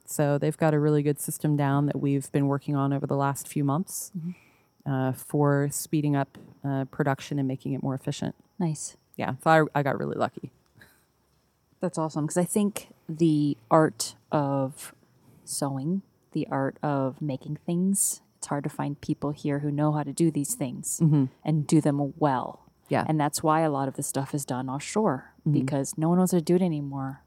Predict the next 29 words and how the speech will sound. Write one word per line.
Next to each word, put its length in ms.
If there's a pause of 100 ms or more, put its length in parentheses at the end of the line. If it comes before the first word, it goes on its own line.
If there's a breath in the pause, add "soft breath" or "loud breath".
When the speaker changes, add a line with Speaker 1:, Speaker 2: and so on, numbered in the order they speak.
Speaker 2:
because 240
Speaker 1:
Yeah. 40
Speaker 2:
the 60
people 280
who 80
do 240
know 160
how, 240
they're 220 (120)
getting 240
older 440 (340 soft breath)
or 40
they're 100
not 160
with 180
us 160
anymore. 500 (400 soft breath)
And 120
how 180
do 100
you 220
bring 480
this 400
kind 320
of 140
business 460
and 100
manufacturing 760
here, 540